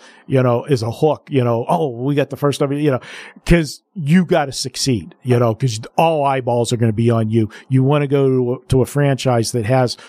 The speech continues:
some kind of winning tradition in history. And again, that's why I say, you know, the Spurs, you know, they're on a down cycle now, obviously, and that's how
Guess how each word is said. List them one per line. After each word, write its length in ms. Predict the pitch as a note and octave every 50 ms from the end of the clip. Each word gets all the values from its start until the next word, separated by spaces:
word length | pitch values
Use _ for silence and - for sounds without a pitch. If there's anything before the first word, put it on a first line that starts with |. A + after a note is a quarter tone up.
| - _
some 300 | - - E3 D#3+ D3+ C3+
kind 260 | C#3+ D3 D3 C3+ A#2+
of 220 | A2+ G#2 A2 A2 A#2
winning 440 | C#3+ D3 C#3+ C#3 C3+ B2+ A#2+ A2 -
tradition 640 | - - C3+ B2+ B2 C#3 C3+ B2+ - C#3+ C3 A#2+ - - - - -
in 160 | - C#3+ B2+ A2+
history. 520 | A2 C#3+ C#3+ - - - B2 A#2 A2+ A2+
And 140 | B2+ C3 C3
again, 320 | B2+ A#2 C3+ C3 B2 A2 - - - - _ -
that's 260 | C#3 C#3+ C#3+ - -
why 260 | C3+ C#3+ C3+ C3+ B2+
I 100 | B2 B2
say, 380 | A#2 - - C#3 C3 B2+ B2 A#2 - - - - _ _ _ _ _ - F#3+ G3+ F#3+
you 100 | D#3+ C#3+
know, 140 | C3+ B2
the 100 | A2+ A#2
Spurs, 600 | - - - - D3 C#3+ C#3 C#3 C#3 B2+ - -
you 100 | D3 C3+
know, 120 | B2 B2 A#2
they're 260 | G#2 C3 C3+ C#3 C#3+
on 100 | C#3+ C3+
a 60 | B2+
down 320 | A2+ D#3 D#3+ E3 E3+ F3 E3
cycle 340 | - F3+ E3+ D#3 - D#3
now, 360 | D#3 E3 F#3+ F3+ D3+ B2+ C3 C3
obviously, 560 | - D3 D#3 E3+ C#3+ C3 B2 - - D3 C#3+
and 100 | C3 B2+
that's 140 | A#2+ - -
how 260 | C#3 C#3 C3+ C3